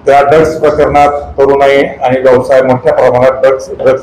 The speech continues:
व्यवसाय या परंडा शहर आणि परिसरात, अ, होत आहे.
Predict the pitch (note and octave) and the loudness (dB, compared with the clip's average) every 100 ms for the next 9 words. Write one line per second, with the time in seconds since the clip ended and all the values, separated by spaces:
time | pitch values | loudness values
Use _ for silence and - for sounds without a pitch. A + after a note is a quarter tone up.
0 | - C3 C3+ B2 A2+ C3+ B2+ - A#2 A2+ | -6 -8 -4 -2 -2 2 0 2 0 0
1 | A#2 C3 - E3 A#2+ A#2+ A#2 A#2+ A#2+ G#2+ | 0 0 0 2 2 2 0 -2 -4 -6
2 | G#2+ A2 A2 - A#2 A2+ - - - - | -4 -4 -4 -2 -2 -2 -10 -20 -20 -20
3 | - A#2 A2+ A#2 A#2 - C#3 D#3 C3 G#2 | -6 -2 0 0 -2 -2 -2 2 2 2